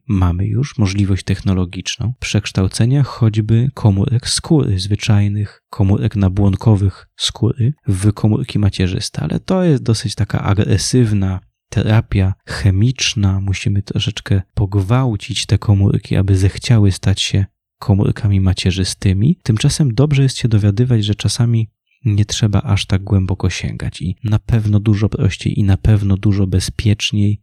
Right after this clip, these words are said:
jest bazować właśnie na tego typu istniejących już komórkach macierzystych. A o jakich przypadkach mówimy? No, regeneracja ścięgna po urazie. Ktokolwiek miał problemy ze ścięgnami czy więzadłami, ten wie, że to,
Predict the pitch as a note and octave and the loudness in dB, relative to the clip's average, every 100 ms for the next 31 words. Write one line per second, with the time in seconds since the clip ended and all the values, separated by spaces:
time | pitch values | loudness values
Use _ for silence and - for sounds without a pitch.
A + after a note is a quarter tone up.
0 | - G#2 G#2 - F#2+ F#2 F#2 F2+ F#2 F#2+ | 0 2 2 -2 0 0 2 2 2 2
1 | G2+ F#2 - F#2 - - F#2+ - - G2+ | 2 2 2 0 0 -2 -2 -2 -4 -4
2 | G2 - G#2+ - G#2+ G2+ G#2+ - G2+ G2 | -2 -2 -4 0 4 4 4 2 0 -2
3 | - G2 - G2 F#2 F2+ - D#2+ C#2+ - | 0 -2 0 -2 0 0 0 -2 -4 -4
4 | F#2 - F#2 F2 - F#2+ - G2+ - - | -8 -6 -4 -2 0 0 2 2 0 -6
5 | - - C3 - C3+ D#3 D#3 F#3+ E3+ C3+ | -4 -2 -2 -2 0 0 0 0 2 0
6 | C#3+ - A#2 G#2+ G2+ - - F#2+ - - | 0 0 2 2 2 0 -2 -2 -2 0
7 | G2+ F#2+ F#2 F#2 F2+ - A#2 A#2 G2 - | 0 0 -2 0 -2 2 2 2 0 -2
8 | F#2 - G2 F#2+ - G2 F#2 F#2 - F#2+ | -6 -2 0 0 -2 -2 -2 -2 -4 0
9 | G2 B2 C3 F#2 F2+ G2 F2 E2+ - F2 | 2 2 4 2 0 -2 -2 -2 -6 -4
10 | F2+ G2+ G2+ F2+ - F#2 F#2+ F2 F2 E2+ | -2 0 0 -2 -4 0 0 0 -2 0
11 | G2+ G#2+ F#2 - E2+ F#2 G#2 A2 G2+ F#2+ | 2 2 0 -2 -6 -4 0 2 2 -2
12 | - G#2 | -2 -4